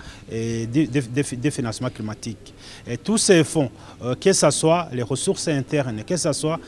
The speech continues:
les ressources externes, euh, doivent être rapportés au secrétaire de la Convention pour montrer, euh, les appuis, euh, qui sont tant internes qu'ex-, qu'externes, qui ont été mobilisés, et pour faire face, euh, au changement climatique.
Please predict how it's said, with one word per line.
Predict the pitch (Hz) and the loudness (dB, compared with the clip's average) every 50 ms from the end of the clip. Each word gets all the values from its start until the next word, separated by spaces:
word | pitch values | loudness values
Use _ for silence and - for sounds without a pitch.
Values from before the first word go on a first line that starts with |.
| - - - - | -16 -18 -14 -12
les | 104 107 | -10 -4
ressources | - 147 147 - - 214 - - | -2 0 0 2 0 -2 -2 -2
externes, | 151 127 - - - 147 143 131 117 107 95 95 - - - - - - | -4 -6 -6 -6 -4 -2 -2 -2 -2 -4 -8 -12 -14 -18 -20 -20 -16 -12
euh, | 110 113 | -10 -4
doivent | 110 139 160 180 190 165 175 | 2 6 6 8 8 6 4
être | 175 - - 143 123 | 2 2 0 -2 -2
rapportés | - 139 - - 147 135 - - - 175 185 185 - - - - - - - - | -2 -2 -2 -2 -2 -4 -4 -4 -2 -2 -2 -2 -6 -12 -20 -20 -20 -18 -6 -4
au | 156 | -4
secrétaire | 160 - 156 - 139 123 139 143 143 | -2 0 -2 -2 -2 -2 -2 0 2
de | 147 139 | 2 2
la | 135 - | 2 0
Convention | - 123 113 107 113 113 107 - - 139 147 - - - - - - - | 0 -4 -4 -2 -4 -4 -4 -4 -6 -6 -8 -8 -12 -18 -20 -20 -18 -2
pour | - 214 226 220 | 0 2 4 4
montrer, | 175 160 147 139 139 135 131 - 147 170 180 170 - - - - - - - - | 6 6 6 6 6 4 2 0 -2 -2 -2 -4 -8 -14 -16 -16 -16 -16 -12 -8
euh, | 120 123 123 | -6 -4 0
les | 131 147 143 131 160 | 2 2 4 6 4
appuis, | 160 - - 175 165 123 - - - - - - - 110 | 4 4 4 2 2 2 0 -4 -14 -20 -20 -14 -10 -8
euh, | 123 120 | -8 -6
qui | - - 180 | -4 -2 -2
sont | - - - 175 175 175 165 | -2 0 4 4 4 4 2
tant | - - 165 | 2 2 2
internes | 170 156 139 - 160 147 135 | 4 4 2 2 0 0 0
qu'ex-, | - 156 139 - - - - - | 0 -2 -4 -4 -8 -10 -8 -4
qu'externes, | - 156 127 - - - 151 160 156 151 151 156 156 - - - - - - | -4 -4 -4 -4 -4 -2 0 0 2 0 0 0 -2 -6 -12 -18 -20 -20 -8
qui | - 175 | -2 0
ont | 180 165 | 2 2
été | 143 - 160 160 | 2 2 2 0
mobilisés, | 156 143 120 120 117 120 113 110 127 151 160 - - - - - - - - | 2 0 0 0 -2 -4 -4 -2 -4 -4 -4 -8 -14 -20 -20 -20 -20 -14 -10
et | 113 117 | -8 -8
pour | 117 - 165 156 117 | -4 -2 -2 -2 -2
faire | - - 147 - - | -2 -2 -4 -4 -2
face, | - 143 139 139 139 - - 135 135 135 - - - - - - - 113 | 0 2 2 2 2 0 -2 -2 -4 -4 -6 -10 -16 -16 -16 -12 -10 -8
euh, | 117 117 117 117 117 117 110 127 | -6 -4 -4 -4 -4 -4 -2 0
au | 143 | 0
changement | 143 - 131 113 113 120 127 | 0 0 -2 -2 -2 -2 -4
climatique. | - - 110 104 104 - - 107 101 - | -4 -6 -6 -8 -8 -8 -10 -10 -10 -8